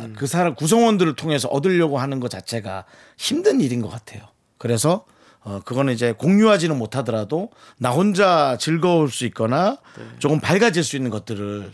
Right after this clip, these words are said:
Speaker 2: 찾는 노력을
Speaker 1: 네.
Speaker 2: 사실은 본인이 하셔야 돼요.
Speaker 1: 그렇죠.
Speaker 2: 우리가 얘기한다고 그걸로 얻어지지는 않으실 거란 생각이 들거든요.
Speaker 1: 네.
Speaker 2: 하지만 이제 우리가 이래-, 그런 것들 찾아가는 과정을 보면서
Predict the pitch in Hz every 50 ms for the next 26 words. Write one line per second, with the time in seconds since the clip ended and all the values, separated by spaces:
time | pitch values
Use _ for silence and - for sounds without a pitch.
0 | - - - 185 202 214 220 220 196 170 143 113 - - - 123 131 165 175 160
1 | 127 170 170 127 101 - - - - 123 113 113 113 113 113 - - - - 196
2 | 156 - - 131 165 226 240 220 175 127 113 - 113 104 113 110 - - - -
3 | - - - - - - 151 - _ - 147 160 185 214 196 190 190 165 208 190
4 | 185 175 180 160 165 147 - 147 156 196 220 233 208 147 131 131 196 202 151 170
5 | 156 156 190 170 143 - 123 151 220 214 208 - - 180 156 131 117 123 117 107
6 | 107 104 - 113 110 92 101 95 87 101 95 101 113 110 113 127 123 120 120 120
7 | 123 - - 160 185 190 180 156 160 147 160 170 180 190 175 165 156 160 - -
8 | 185 190 180 175 - 180 131 - - 175 208 202 180 185 175 170 160 151 123 127
9 | 139 160 156 151 117 110 120 135 139 143 127 156 196 247 294